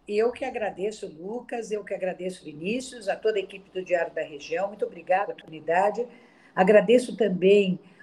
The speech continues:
os mais de sessenta e cinco mil votos que eu tive, é, grande parte deles aqui da nossa região,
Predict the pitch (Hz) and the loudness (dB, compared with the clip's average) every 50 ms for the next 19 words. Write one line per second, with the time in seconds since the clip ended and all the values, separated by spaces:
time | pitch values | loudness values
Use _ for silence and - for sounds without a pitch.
0 | - _ - 202 214 226 214 208 - - - 185 202 214 226 226 214 - 214 202 | -18 _ 0 4 4 6 6 4 2 0 2 4 6 6 6 6 4 2 -2 -2
1 | - - 202 196 - 233 214 220 214 202 - - 208 185 185 185 185 175 156 143 | 0 2 2 2 2 0 4 6 4 4 4 2 -2 -2 2 4 4 4 6 8
2 | 165 185 208 214 208 - - 170 160 - - - 170 180 190 214 202 185 214 220 | 10 10 10 8 6 4 -2 -4 -4 -4 -6 -4 0 2 2 2 2 0 -2 -4
3 | 220 220 - - - _ _ _ _ 175 180 175 170 165 160 160 165 180 208 247 | -4 -6 -8 -14 -20 _ _ _ _ 2 2 4 4 2 0 2 6 8 8 8
4 | 240 - - - 214 214 214 208 214 196 175 - 170 180 202 202 196 180 - 175 | 6 4 4 6 8 8 8 8 4 -2 -4 0 4 4 4 4 4 2 0 0
5 | 180 - - 269 262 240 208 185 196 196 196 - 185 160 165 160 143 - - 151 | 0 -2 -4 0 4 4 4 4 4 2 0 -2 -2 -4 -4 -6 -8 -6 -2 2
6 | 165 175 185 202 214 220 220 - | 4 6 8 8 8 6 2 -2